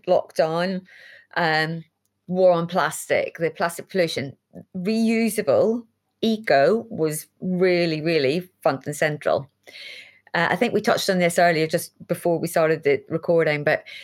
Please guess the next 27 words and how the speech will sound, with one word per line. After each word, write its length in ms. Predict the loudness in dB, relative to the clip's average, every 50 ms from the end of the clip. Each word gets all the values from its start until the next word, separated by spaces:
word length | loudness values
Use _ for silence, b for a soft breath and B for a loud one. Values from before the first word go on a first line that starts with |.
| B B B _ -4
the, 680 | 0 0 2 2 2 2 2 2 2 2 0 -2 -2 -6 _ _ _
we're 360 | -10 -6 0 2 4 4 4
looking 260 | 4 2 2 2 0 -2
at 100 | 0 0
re-, 300 | 0 0 0 0 -2 0 0
at, 160 | 0 0 0 0 0
at 180 | -2 0 -2
changing 400 | -2 0 0 0 0 0 -2 -2
our 80 | -2 -2
positioning 720 | -2 0 0 2 2 2 0 -2 -4 -2 -2 0 -2 -4 -6 -8 -10
to 100 | -8 -4
focus 380 | 0 0 0 0 0 -4 -6 -2
more 220 | -2 0 2 2
on 80 | 0 0
the 60 | 0
money 260 | 0 0 0 -2 -2
saving, 420 | -2 0 0 0 2 0 0 0 0
because 640 | -4 -4 -2 0 0 0 0 0 -2 -6 -10 -14 -16 B B B B B B B -2
things 220 | 0 0 2 2
are 60 | 2 2
gonna 180 | 4 2 2
get 220 | 2 0 -2 -2 -4
tight. 480 | -2 0 0 2 0 -2 -4 -10 -8 -4
You 100 | 0 2
know, 200 | 2 4 4 2
we've 180 | 2 -2 -4
seen 420 | -2 -2 -2 0 0 0 -2 -2